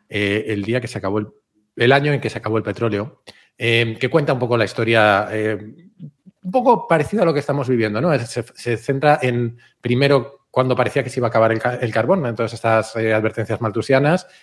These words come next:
y luego la crisis del setenta y tres la cuenta, eh, muy bien, y cuenta muy bien esas, ese cambio de comportamiento en Estados Unidos, etcétera, ¿no?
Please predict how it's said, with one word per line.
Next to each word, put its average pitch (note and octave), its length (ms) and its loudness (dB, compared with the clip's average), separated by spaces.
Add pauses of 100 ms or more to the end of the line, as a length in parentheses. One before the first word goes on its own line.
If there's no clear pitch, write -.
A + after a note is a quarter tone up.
(120)
y C3+ 120 2
luego C3 360 6
la A2 100 2
crisis A#2 220 -6
del G#2+ 100 -4
setenta G2 340 -8
y F#2+ 40 -6
tres G#2+ 260 -2
la G#2 80 -4
cuenta, G2 720 0
eh, G2 40 -4
muy G2 160 -4
bien, A#2+ 140 2
y - 40 -4
cuenta A#2 160 -2
muy A2+ 120 0
bien A2 120 0
esas, G#2+ 300 -4
ese C#3 180 -4
cambio A#2 460 4
de G#2 180 -8
comportamiento A2 720 -4
en G2 60 -2
Estados F#2+ 260 -8
Unidos, G2 320 -18
etcétera, - 400 -20
¿no? D3+ 140 -8